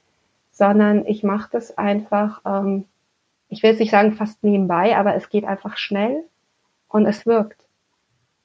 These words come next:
Und es ist ja in dem Moment, wo wir anfangen, unsere Teile anzunehmen, so wie sie sind.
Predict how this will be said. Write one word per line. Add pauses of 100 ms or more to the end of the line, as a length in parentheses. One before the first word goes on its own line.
(380)
Und (480)
es
ist
ja
in
dem
Moment,
wo
wir
anfangen,
unsere
Teile
anzunehmen,
so
wie
sie
sind.